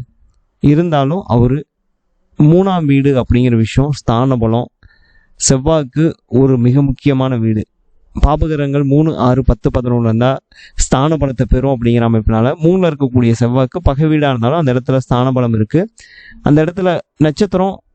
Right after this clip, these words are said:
லக்னத்தோட நல்ல ஆதிபத்தியமா வரக்கூடிய ஒன்பது, பன்னெண்டாம் அதிபதியா வரக்கூடிய குருவோட நட்சத்திரம். வீடு கொடுத்த புதன் அஞ்சாம் வீட்டுல சூரியனோட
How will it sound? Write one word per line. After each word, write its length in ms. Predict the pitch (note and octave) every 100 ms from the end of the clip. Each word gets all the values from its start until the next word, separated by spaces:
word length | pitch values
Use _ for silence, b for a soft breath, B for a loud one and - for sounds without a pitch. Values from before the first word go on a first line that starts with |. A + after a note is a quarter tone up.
| _ -
லக்னத்தோட 520 | D3 D3+ F3 D#3+ D3 E3 - _ _ _ _ _
நல்ல 220 | D3 D#3 E3+
ஆதிபத்தியமா 500 | D3+ C3+ B2 C3 C3+
வரக்கூடிய 340 | B2+ A#2+ B2 C#3 C3+
ஒன்பது, 240 | D3 D#3+ C#3+
பன்னெண்டாம் 340 | C3 C3 C3 A#2+
அதிபதியா 280 | A2+ A#2+ B2+
வரக்கூடிய 500 | A2+ A2 A#2 A2 C#3 C3
குருவோட 300 | C#3 D3+ B2+ A2
நட்சத்திரம். 420 | G#2 A2+ - - _ B B B B B C#3+
வீடு 200 | G3 F#3
கொடுத்த 240 | E3 C#3+ C#3 D3+ - - B2
புதன் 280 | C3+ D#3+ F3+ - _ _ - B2
அஞ்சாம் 420 | C#3 D3 E3+ D3+
வீட்டுல 260 | B2 A#2 C3 F#3 - _ -
சூரியனோட 560 | - E3 D#3+ C#3 B2